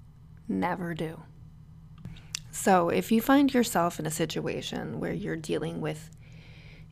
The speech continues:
a loss, or you can't come to terms with something that happened to you,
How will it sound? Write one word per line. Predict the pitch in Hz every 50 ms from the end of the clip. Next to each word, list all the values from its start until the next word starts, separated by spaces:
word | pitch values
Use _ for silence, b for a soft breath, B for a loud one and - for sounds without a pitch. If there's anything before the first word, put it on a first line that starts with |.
| - -
a | 202 202 196
loss, | 180 180 175 185 185 180 175 175 175 175 170 - - - - - - B B B B B B -
or | - 180 175 170 170 165 165 170
you | 175 175 170
can't | 160 - - 214 185 165
come | 160 - 202 175 160
to | - -
terms | - - - - 190 185 180 180 180 180 180 175 175 - - - - - -
with | - - 180 170 165 - -
something | - 170 170 170 170 170
that | 175 -
happened | - - - 175 170 160 165 165 160
to | 156 - 165
you, | 160 160 160 151 151 143 - - - - 190